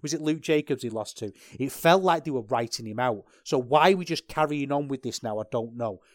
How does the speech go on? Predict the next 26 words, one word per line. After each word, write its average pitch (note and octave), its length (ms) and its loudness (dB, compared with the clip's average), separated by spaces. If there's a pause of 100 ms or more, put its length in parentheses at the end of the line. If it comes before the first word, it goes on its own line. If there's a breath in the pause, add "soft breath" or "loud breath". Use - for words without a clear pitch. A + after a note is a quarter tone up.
(220 soft breath)
I, D#3+ 300 8
I F3 60 10
just - 240 -6
drop C3+ 320 -2
it. A2+ 160 -8 (120)
Just - 200 -12
do D#3+ 140 0
something D3 260 -4
different. A#2+ 400 -6 (180)
The C3 80 -8
tag D3+ 240 0
team D3 180 -6
division B2 380 -8
needs B2 220 -10
shaking A2+ 400 -8
up, - 180 -20 (220 soft breath)
which F3+ 180 0
is E3+ 100 -2
a F3+ 60 4
shame, G3 440 6 (200 soft breath)
'cause - 160 -2
for F3+ 140 4
a E3+ 80 10
while F3 420 8
this - 300 -6
year, C#3 340 2